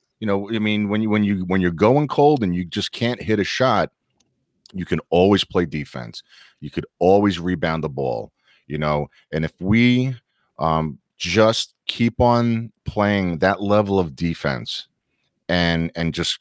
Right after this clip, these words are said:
crushing the glass, you know, I, I definitely think, you know, that, you know, I, that we're, that we're definitely gonna win.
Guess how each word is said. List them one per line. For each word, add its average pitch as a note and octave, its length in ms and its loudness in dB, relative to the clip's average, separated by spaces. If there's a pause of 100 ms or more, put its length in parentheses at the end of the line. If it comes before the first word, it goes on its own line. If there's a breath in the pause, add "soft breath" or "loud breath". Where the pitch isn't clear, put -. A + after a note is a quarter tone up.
crushing A2 580 0
the F2+ 100 0
glass, C#2+ 720 0 (600 soft breath)
you D#2+ 80 -4
know, D2+ 260 0
I, G2+ 100 2 (240)
I C#3 140 2
definitely G2+ 640 0
think, D2 500 -4 (300)
you D#2+ 140 -2
know, D#2+ 220 2
that, D#2+ 340 2 (120)
you A#2+ 60 0
know, D3 140 2
I, E3+ 100 4 (540 soft breath)
that A2+ 100 6
we're, G#2+ 200 4
that A2 180 4
we're G#2 80 4
definitely B2 340 4
gonna G2 160 6
win. E2 340 2